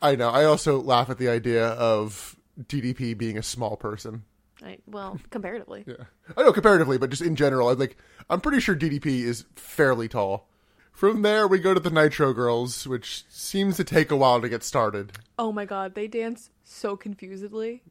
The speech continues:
Speaker 1: Yeah.
Speaker 2: They have no idea what's going on. None of these girls have ever been here before. Who? What's happening?
Speaker 1: We then go back to Tony and Bobby at the commentary desk,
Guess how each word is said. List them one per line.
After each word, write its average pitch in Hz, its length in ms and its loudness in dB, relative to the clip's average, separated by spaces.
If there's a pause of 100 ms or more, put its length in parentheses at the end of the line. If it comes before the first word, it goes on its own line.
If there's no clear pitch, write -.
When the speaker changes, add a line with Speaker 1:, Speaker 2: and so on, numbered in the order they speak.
(100)
Speaker 1:
Yeah. 117 260 -8 (200)
Speaker 2:
They 233 100 6
have 220 100 4
no 208 260 0
idea 190 200 -2
what's 180 160 -12
going 175 280 -10
on. 180 280 -8
None 202 140 0
of 208 80 -4
these 220 180 -4
girls 214 280 -2
have 220 160 -6
ever 185 220 -8
been 180 180 -10
here 175 140 -12
before. - 400 -14 (140)
Who? 220 200 -4
What's 208 380 -8
happening? 214 480 -10 (420)
Speaker 1:
We 139 140 -2
then 160 200 6
go 156 180 6
back 151 360 6
to 139 100 -10
Tony 147 380 2
and 135 80 0
Bobby 135 460 4
at - 120 -4
the 131 80 -4
commentary 135 460 0
desk, 113 360 -2